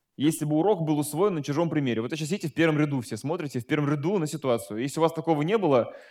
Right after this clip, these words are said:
у меня вот, знаешь, что произошло? У меня был такой Серега в окружении. У меня был товарищ, у которого было минус сто семьдесят восемь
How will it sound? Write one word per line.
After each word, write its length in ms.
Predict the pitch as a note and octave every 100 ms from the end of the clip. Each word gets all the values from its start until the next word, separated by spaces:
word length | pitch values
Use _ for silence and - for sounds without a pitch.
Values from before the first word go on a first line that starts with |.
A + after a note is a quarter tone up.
| - _ _ _ C3+
у 40 |
меня 200 | D3 G#3
вот, 200 | F#3+ D#3 B2
знаешь, 180 | F#3 F#3+
что 100 | D3
произошло? 360 | C#3+ C#3+ A#2+
У 40 | B2+
меня 200 | E3+ F3
был 140 | F3
такой 220 | D3 C#3+
Серега 320 | - C#3+ E3+
в 60 | C#3+
окружении. 400 | C3+ D3+ C#3+ A2+
У 20 |
меня 120 | C#3
был 120 | C#3+ C3+
товарищ, 420 | D3 F3+ F#3+ D3+
у 40 |
которого 340 | C#3 D#3 C#3+ C3+
было 220 | D#3+ D#3
минус 260 | D3 D3
сто 100 | C#3+
семьдесят 300 | C3 C3+ C3
восемь 300 | A#2+ A2 A2